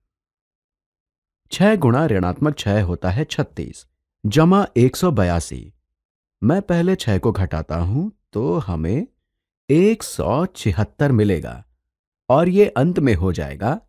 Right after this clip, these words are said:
एक सौ छियालीस। एक सौ छियालीस जमा चौंतीस बराबर होगा एक सौ अस्सी अंश के। One forty-six plus thirty-four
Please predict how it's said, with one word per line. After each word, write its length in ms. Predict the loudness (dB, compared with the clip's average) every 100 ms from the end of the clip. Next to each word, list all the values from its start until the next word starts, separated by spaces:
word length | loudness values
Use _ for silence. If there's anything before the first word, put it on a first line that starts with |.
| _ _ _
एक 220 | -4 -4
सौ 220 | -6 -6 -6
छियालीस। 720 | -4 0 0 -2 -10 -18 -20 _ _ _ _ _ _ _ _ _ _ _ _ _ _ _ _ 2
एक 240 | 2 2
सौ 180 | -2 -4
छियालीस 580 | -2 -2 0 0 -2 -2
जमा 360 | -6 -4 -4
चौंतीस 640 | -6 -4 -2 -2 -4 -6 -6
बराबर 380 | -8 -8 -4 -4
होगा 480 | -2 -4 -6 -6 -6 _ _ _
एक 200 | 0 2
सौ 180 | 0 -4
अस्सी 420 | -2 -6 -2 -4
अंश 300 | -2 -2 -2
के। 280 | -6 -12 -12 _ _ _ 0
One 220 | 2 2
forty-six 640 | 0 -2 -2 -4 -6 -6
plus 320 | -4 -2 -2 -4
thirty-four 720 | -4 -2 -4 -4 -2 -2